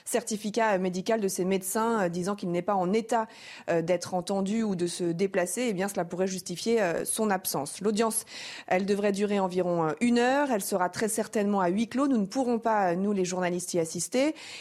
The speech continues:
Il y aura l'avocate de Pierre Palmade, un représentant du parquet général. C'est lui qui prendra la, la parole en premier. Et puis, ensuite, les trois magistrats de la chambre de l'instruction, euh, prendront leur décision. Elle pourra être rendue, euh, sur le siège, c'est-à-dire, euh, immédiatement dans la foulée de l'audience,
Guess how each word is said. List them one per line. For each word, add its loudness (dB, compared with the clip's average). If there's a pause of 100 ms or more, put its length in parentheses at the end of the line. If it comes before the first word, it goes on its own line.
Il 2
y 4
aura 2
l'avocate 0
de 2
Pierre 0
Palmade, 2
un 2
représentant 0
du -6
parquet -2
général. 2
C'est -6
lui -2
qui -6
prendra -2
la, 2
la 2
parole 0
en 0
premier. 2
Et 0
puis, 0 (400)
ensuite, -2
les 2
trois 0
magistrats 0
de -2
la 4
chambre 0
de -2
l'instruction, -2
euh, 2
prendront 0
leur 2
décision. 0
Elle 0
pourra 0
être 0
rendue, 0
euh, 4
sur 0
le 4
siège, 0
c'est-à-dire, 0
euh, 4
immédiatement 2
dans 0
la 2
foulée 0
de -2
l'audience, 0